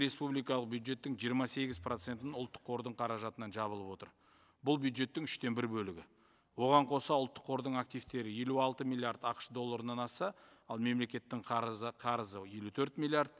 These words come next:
Бұл сомаға квазимемлекеттік сектордың тағы қырық екі миллиард доллар қарызын қосуға болады. Ал үкіметтің қарызын өтеу мен оның қызметіне жыл сайын шамамен жеті миллиард ақш долларын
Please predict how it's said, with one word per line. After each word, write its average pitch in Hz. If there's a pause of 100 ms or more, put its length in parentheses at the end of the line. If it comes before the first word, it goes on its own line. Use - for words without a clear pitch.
(280)
Бұл 131
сомаға 123
квазимемлекеттік 120
сектордың 104
тағы 104
қырық 117
екі 135
миллиард 143
доллар 139
қарызын 113
қосуға 110
болады. 98 (640)
Ал 127
үкіметтің 147
қарызын 135 (340)
өтеу 147
мен 147
оның 127
қызметіне 123
жыл 143
сайын 139
шамамен 120
жеті 117
миллиард 120
ақш 117
долларын 110